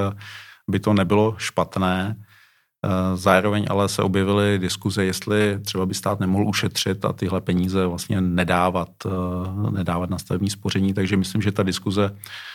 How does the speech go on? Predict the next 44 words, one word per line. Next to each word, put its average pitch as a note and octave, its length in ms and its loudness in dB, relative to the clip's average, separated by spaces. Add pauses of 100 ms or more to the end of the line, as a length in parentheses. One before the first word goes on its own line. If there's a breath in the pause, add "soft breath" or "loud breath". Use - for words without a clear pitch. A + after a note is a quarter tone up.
(180 loud breath)
eh, G2+ 60 0 (460)
zatím G2+ 280 2
byla G2+ 160 4
vedena G2 300 2
spíš - 400 -4
tím G#2 160 0
směrem, F#2+ 380 2
jestli F#2+ 240 0
neušetřit, F#2+ 760 0
eh, F#2+ 160 -2
tady F2+ 200 -2
na F#2 80 0
stavební G#2+ 320 0
spoření. G2 560 0 (640 loud breath)
Eh, F#2+ 180 2
já F2+ 120 2
si - 140 -4
myslím, A2+ 140 4
že - 20 6
by A#2 80 2
to B2+ 80 2
byla, B2+ 400 4 (320)
eh, A2+ 40 -2 (160)
chyba, A2+ 640 2 (140)
eh, A#2 280 -2
protože G#2 500 0 (160)
ta G#2+ 140 2
dostupnost G#2+ 800 0
bydlení G2+ 720 2
tady G2 240 -2 (300)
skutečně A2 380 0
bude F#2+ 260 4
problém F2+ 540 0
a - 60 -2
tohle F#2+ 280 0
je F#2 40 2
jeden F#2+ 240 2
z G2 60 -8
těch G#2+ 140 -4
produktů, G2 480 -2
který G2 400 -2
aspoň - 300 -2
trošku - 400 0
pomáhá. F2+ 600 0